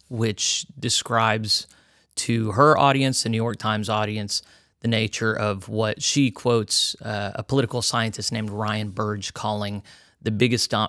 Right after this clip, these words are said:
denominational split ever. I've since seen a qualifier saying since the Civil War. This quote that she used was really vindicating for people like me who were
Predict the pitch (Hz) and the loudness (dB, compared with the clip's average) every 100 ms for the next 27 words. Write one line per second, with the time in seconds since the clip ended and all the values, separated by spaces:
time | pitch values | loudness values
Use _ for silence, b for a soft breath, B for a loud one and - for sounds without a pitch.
0 | 127 113 104 101 98 98 - 104 - - | -2 -2 0 -2 -4 -4 -6 -6 -4 -4
1 | 110 104 - - _ _ _ _ _ _ | -2 -4 -6 -14 _ _ _ _ _ _
2 | 117 107 98 98 98 117 113 104 95 - | 2 2 0 -4 -6 -4 -2 0 0 0
3 | 113 - - - - 117 101 - 104 101 | 0 0 -2 0 -2 -2 -4 -2 -2 -2
4 | - 101 101 - 104 104 - 110 - 110 | -4 -4 -2 -4 -4 -4 -4 -4 -6 -6
5 | - 107 104 104 104 95 - _ _ _ | -4 -4 -4 -2 -2 -4 -12 _ _ _
6 | _ _ _ _ _ - - B B B | _ _ _ _ _ -14 -14 B B B
7 | B - 156 - - - - 180 170 139 | B 2 4 4 0 -2 6 6 6 4
8 | 135 - - 131 123 120 107 - 123 107 | 4 4 0 2 2 2 0 -2 -2 0
9 | 127 117 135 120 113 120 113 - 117 110 | 0 2 4 2 2 0 0 0 -2 -2
10 | 131 120 117 107 - 123 120 117 113 98 | -4 -2 0 0 0 0 2 2 0 -2
11 | 120 113 113 107 107 104 | -4 -2 -2 -2 -2 -2